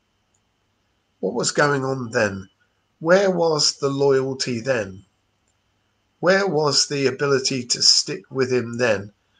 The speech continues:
when it seemed as though there were dark forces against him? They all ran away. Where is the loyalty in us we don't have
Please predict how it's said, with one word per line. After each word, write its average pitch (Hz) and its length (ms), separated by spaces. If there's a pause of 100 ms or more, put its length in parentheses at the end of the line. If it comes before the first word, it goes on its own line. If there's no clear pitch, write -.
(260)
when 131 220
it 131 140
seemed 123 380
as 110 200
though 113 260
there 107 220
were 101 260 (880)
dark 127 300
forces 113 520
against 113 460
him? 101 120
They 143 80
all 190 160
ran 147 180
away. 135 520 (1500)
Where 165 760 (320)
is 123 600
the 123 100
loyalty 123 1000
in 120 100
us - 520 (1200)
we 120 100
don't 123 320
have 117 520